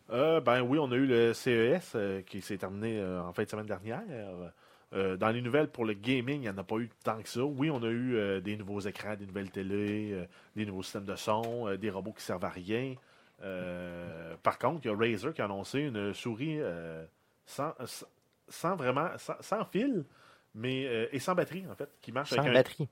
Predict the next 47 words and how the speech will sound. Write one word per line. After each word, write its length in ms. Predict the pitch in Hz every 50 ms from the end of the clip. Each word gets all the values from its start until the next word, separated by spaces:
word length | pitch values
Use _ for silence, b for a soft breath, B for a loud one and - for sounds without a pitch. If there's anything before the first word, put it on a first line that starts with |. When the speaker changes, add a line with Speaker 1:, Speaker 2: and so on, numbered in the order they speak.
| - -
Speaker 1:
oui, 140 | 120 156
qui 120 | 151 - 123
marche 180 | 131 147 -
avec 140 | 131 104 -
un 100 | 117 110
tapis 240 | - 127 120 - 147
de 40 | -
souris, 360 | - 127 117 110 131 139 143
euh, 200 | 135 98 92 95
spécial, 720 | 90 - - 123 110 - - 120 120 139 139 127 120 110
euh, 80 | 98 90 - b b b b b
qui 60 | - -
fonctionne 240 | 104 - - 127
par 120 | 123 147 156
induction. 420 | 170 143 - 156 - - 135 139
Donc, 200 | 131 104 104 107 -
ça 140 | - 95
re-, 240 | 90 92 104 123 127 -
en 80 | 110 98
guillemets, 320 | 101 98 101 107 110 120 131
ça 160 | - - 92 -
recharge 360 | 107 120 113 - 160 165 151
la 100 | 139 120
batterie 300 | 107 113 104 - 139 139
interne 220 | 127 110 - 131 131
de 40 | 127
la, 100 | 113 101
de 40 | 98 b b b b b b b b -
la 80 | 107
souris 340 | 101 - 120 104 101 131 143
au 80 | 131 110
fur 120 | - 123
et 20 |
à 40 | 113
mesure 200 | 110 104 104 127
que 100 | 123 123
tu 140 | 104 - -
joues. 200 | 98 107 120 123 _ _ b b b b b b b b b - 95
Euh, 180 | 92 90 90 87 90
Speaker 2:
Ok. 80 | 90 87
Speaker 1:
et 140 | 85 101
ça 80 | 120 117
la 100 | 110 101
recharge 260 | 98 95 - 127 120
en 120 | 117 104 -
continu, 400 | - 110 - - - 104 110 107
donc... 220 | 95 87 90 95